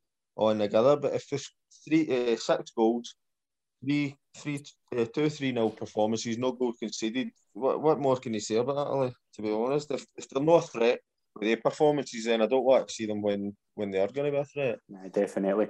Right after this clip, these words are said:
Speaker 2: Is there a wee worry about Chiell-, Chiellini's injury?
Speaker 1: Yeah, I think he's a, a kinda old school kinda
Speaker 2: Aye.
Speaker 1: warrior. Can, I think if maybe the next game's a blessing 'cause they're already through, so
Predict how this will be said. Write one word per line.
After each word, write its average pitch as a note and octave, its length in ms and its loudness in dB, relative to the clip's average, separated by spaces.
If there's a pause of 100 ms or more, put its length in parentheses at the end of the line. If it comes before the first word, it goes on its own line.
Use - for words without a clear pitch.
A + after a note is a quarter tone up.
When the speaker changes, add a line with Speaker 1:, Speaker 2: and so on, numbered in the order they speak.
(280)
Speaker 2:
Is D3 160 8
there C3 140 10
a B2+ 80 10
wee D#3+ 220 8
worry D3+ 320 10
about C#3 260 6
Chiell-, C3+ 340 4 (100)
Chiellini's C#3 400 2
injury? D#3 380 -4 (1500)
Speaker 1:
Yeah, D#3 460 0 (800)
I - 60 -2
think E3+ 140 -2
he's C#3 200 0 (160)
a, G2 200 0
a - 120 -8
kinda G#2 200 0
old A2+ 280 2
school A#2 340 2
kinda G2+ 400 4 (200)
Speaker 2:
Aye. A2 400 2 (140)
Speaker 1:
warrior. B2+ 480 6
Can, B2 400 2 (300)
I B2 120 2
think B2 180 0
if - 240 -8 (460)
maybe A#2+ 260 4
the A#2+ 120 4
next C#3+ 220 0
game's C3+ 260 4
a A#2 60 8
blessing B2+ 440 2
'cause A#2+ 120 -8
they're B2+ 120 2
already C3+ 360 4
through, D3 360 2
so B2+ 360 0